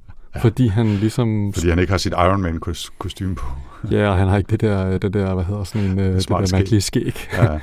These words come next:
Speaker 2: <laughs> Ej, men han var også sådan gråhåret og
Speaker 1: Halvskaldet og
Speaker 2: Ja, ja, så
Speaker 1: Ja.
Speaker 2: det var sådan, øh, det var ret, øh, det var ret cool.
Speaker 1: Ja, han er ret god til, det er næsten ligesom, øh, Tom Cruise i, øhm, Tropic Thunder,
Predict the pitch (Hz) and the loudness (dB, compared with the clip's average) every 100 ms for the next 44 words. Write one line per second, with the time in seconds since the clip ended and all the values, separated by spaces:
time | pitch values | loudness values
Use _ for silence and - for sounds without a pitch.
0 | - - - 131 127 110 110 110 - 104 | -8 -10 2 6 6 6 6 4 2 -2
1 | - 110 139 120 107 104 104 104 98 92 | 2 4 6 4 4 4 2 0 0 0
2 | 90 85 - 82 80 78 71 64 - - | 0 -2 -2 -2 -2 -6 -6 -8 -10 -4
3 | 113 147 120 - 101 110 113 113 107 110 | 0 2 2 -2 -4 -4 -2 -2 0 0
4 | 110 101 98 98 107 104 107 - 113 101 | 2 2 0 -2 -4 -4 -6 -4 -4 -4
5 | 104 113 101 _ _ - 339 _ 320 269 | -6 -10 -12 _ _ -20 -20 _ -20 -20
6 | 240 - - 139 107 110 - 123 120 - | -16 -14 -10 -6 -6 -8 -6 -4 -4 -8
7 | _ - 92 87 87 82 80 95 92 90 | _ -2 2 2 2 0 -2 -4 0 0
8 | 80 92 92 92 110 90 - 90 80 73 | 2 2 2 0 -2 -2 -2 0 0 -2
9 | - 82 - 90 87 87 - 85 76 76 | -4 -6 -2 -2 -2 -6 -8 -6 -4 -2
10 | 67 67 65 64 62 - - 90 76 90 | -4 -4 -6 -10 -12 -18 -8 -6 -4 -6
11 | - 82 73 76 | -6 -4 -4 -6